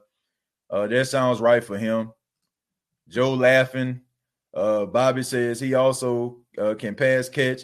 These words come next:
and he can throw the ball out of backfield. I know y'all seen him throw that pass to Josh Hill, so that's another thing he can do. Stop denying A K when he is one of the faces of the league.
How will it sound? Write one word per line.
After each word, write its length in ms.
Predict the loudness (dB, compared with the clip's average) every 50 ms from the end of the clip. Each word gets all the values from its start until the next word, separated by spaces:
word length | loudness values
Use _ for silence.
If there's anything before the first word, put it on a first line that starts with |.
| -6 -2
and 220 | -2 0 0 -2
he 60 | -4
can 140 | -6 -6 -6
throw 160 | -2 -2 -2
the 40 | 0
ball 300 | 2 2 2 4 4 4
out 120 | 2 2
of 80 | 0 0
backfield. 460 | 2 2 2 2 0 -4 -4 -2 -2
I 60 | -2
know 120 | -2 -4 -4
y'all 160 | -2 -2 -2
seen 220 | -2 -4 -6 -6
him 100 | -6 -6
throw 180 | -4 -2 -2 0
that 120 | -2 -2
pass 260 | -2 -2 -2 -2 -2 -4
to 80 | -6
Josh 280 | -2 -2 0 0 0 -2
Hill, 260 | -4 -6 -6 -6 -8
so 260 | -10 -10 -12 -12 -14 -18 _ _ _
that's 160 | -12 -10 -8
another 260 | -4 -2 -2 -2 -2 -2
thing 160 | -8 -8 -8
he 180 | -8 -8 -8
can 120 | -10 -12 -12
do. 200 | -12 -14 -14 -16 _ _ _ _ _ _ _
Stop 320 | -2 2 4 4 4 2
denying 480 | 0 0 2 4 4 4 4 2 0 -2
A 80 | -4 -4
K 220 | -2 -2 -2 0
when 220 | 0 -2 -2 -2
he 100 | -2 -2
is 120 | -2 -2 -2
one 340 | -2 -2 -2 -2 -2 -4 -4
of 200 | -4 -4 -4 -4
the 100 | -6 -6
faces 440 | -4 -4 -4 -4 -4 -6 -6 -4
of 140 | -4 -4 -4
the 60 | -4
league. 400 | -4 -4 -2 -2 -2 -4 -8 -12